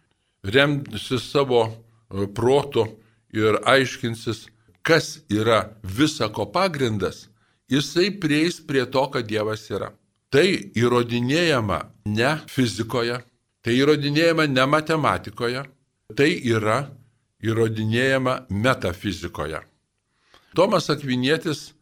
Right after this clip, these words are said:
sekdamas Aristoteliu, išskiria tris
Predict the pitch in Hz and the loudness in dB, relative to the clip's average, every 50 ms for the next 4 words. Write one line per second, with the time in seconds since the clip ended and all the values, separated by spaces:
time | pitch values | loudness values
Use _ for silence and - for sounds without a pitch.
0 | _ _ _ _ _ _ _ - - - 147 143 143 135 135 135 127 123 120 117 | _ _ _ _ _ _ _ -16 -4 0 0 2 2 2 2 2 2 2 2 0
1 | 113 - - - _ _ _ _ _ _ _ _ _ - 107 117 113 117 104 - | 0 -4 -12 -20 _ _ _ _ _ _ _ _ _ 0 2 2 4 2 0 -2
2 | - - 139 147 160 156 151 147 139 135 139 135 - - - _ _ _ _ _ | -2 0 0 0 2 2 2 2 4 4 2 0 -2 -6 -18 _ _ _ _ _
3 | _ _ _ _ _ _ _ _ - 113 - - - - - 135 120 123 120 123 | _ _ _ _ _ _ _ _ -6 -4 -4 -6 -8 -4 -2 0 0 0 -2 -2
4 | - 143 139 139 117 - - - - - | -2 0 0 0 -2 -4 -8 -16 -20 -20